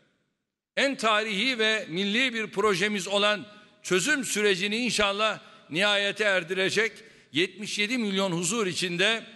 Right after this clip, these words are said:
emniyet içinde geleceğe yürüyeceğiz. Umudumuzu yitirmeyeceğiz. Heyecanımızı hiç yitirmeyeceğiz. Geçmişte yaptık, yine yapıyoruz ve inşallah yapacağız.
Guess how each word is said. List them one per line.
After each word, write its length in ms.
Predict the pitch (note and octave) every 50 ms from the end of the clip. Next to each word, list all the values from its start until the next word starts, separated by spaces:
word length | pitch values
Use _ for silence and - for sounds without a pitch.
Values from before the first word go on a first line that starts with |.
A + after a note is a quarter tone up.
| - - - _ _ -
emniyet 580 | E3 G3 G#3 G3+ F#3+ F#3 F3+ F3 E3 E3+ - F3+
içinde 580 | - - G3 F#3 F3+ F3 G3 G#3+ A3+ A3 F3+ - - - - - B2 A#2+
geleceğe 760 | G#3 A3+ A3 G#3 F3 C#3 E3+ F#3 F#3 F#3+ G3 G3 F#3 - - - - -
yürüyeceğiz. 760 | D#3 E3 D#3+ D3+ C#3 C3 G#2 A#2 A#2 G#2+ G2+ - - - - - _ _ _ _ _ _ _ _ _ _ _
Umudumuzu 600 | - C#4 D4+ D4+ C#4+ C#4 B3 C4 A#3+ A#3 F#3 G#3+
yitirmeyeceğiz. 960 | A3+ G#3 D#3 D3 F3 E3 D#3 C#3+ C3 A2 F2+ A2+ G#2 F2 - - - - - - _ _ _ _ _ _ -
Heyecanımızı 1000 | A#3 C4+ C4 A3+ F#3+ G#3+ A3 G#3 G#3 G#3 G3+ G3 F#3+ E3+ C#3 F#3+ A3 A3 A3 G#3+ - - - -
hiç 180 | D#3+ D#3 D#3 -
yitirmeyeceğiz. 840 | F3 - - D3 C#3 C3 A#2+ A#2 G#2 F#2+ G#2 - D#2 - - - - _ _ _ _ _ _ _ _ _
Geçmişte 480 | - E3+ G3 F#3+ F#3+ G3 F#3+ - - G3+
yaptık, 360 | F#3+ F3+ E3 - - E3+ - - - - -
yine 160 | C#3 E3+ F3+
yapıyoruz 680 | E3 D#3 D3 - - D#3 C#3+ C#3 D3+ D#3 C#3+ - - - -
ve 80 | C#3+
inşallah 480 | D3+ C#3+ C3 - C3+ B2 B2 B2 A#2 A2+
yapacağız. 680 | G#2+ G2+ - G#2+ F2+ F#2 E2+ D#2 - - - - -